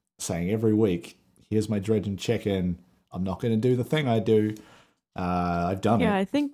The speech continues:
Speaker 2: this season you're like, "I'm gonna try and get in early." <laughs>
Speaker 1: Yeah.
Speaker 2: Guild by Dredgen.
Speaker 1: Yeah, and then I
Speaker 2: And then
Speaker 1: didn't.
Speaker 2: only play Gambit during double X P week. <laughs>
Speaker 1: That's what I did.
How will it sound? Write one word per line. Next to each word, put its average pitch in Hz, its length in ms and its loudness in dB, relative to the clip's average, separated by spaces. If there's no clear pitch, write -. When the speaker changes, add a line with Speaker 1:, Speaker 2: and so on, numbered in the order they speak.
Speaker 2:
this 285 160 2
season 247 360 4
you're 214 140 6
like, 202 220 4
"I'm 214 100 6
gonna 240 160 6
try 233 220 4
and 214 100 4
get 185 160 4
in 185 160 4
early." 185 560 2
<laughs> - 60 4
Speaker 1:
Yeah. - 160 8
Speaker 2:
Guild 202 260 4
by 294 100 8
Dredgen. - 400 4
Speaker 1:
Yeah, 202 320 2
and 127 160 2
then 131 380 2
I - 40 -20
Speaker 2:
And 220 80 -2
then 180 140 4
Speaker 1:
didn't. - 160 -2
Speaker 2:
only 202 540 6
play 170 580 6
Gambit 165 420 4
during 175 420 2
double 151 260 4
X - 180 0
P 175 220 6
week. - 1000 4
<laughs> - 240 -6
Speaker 1:
That's - 240 -4
what 117 140 4
I 123 100 6
did. 123 460 4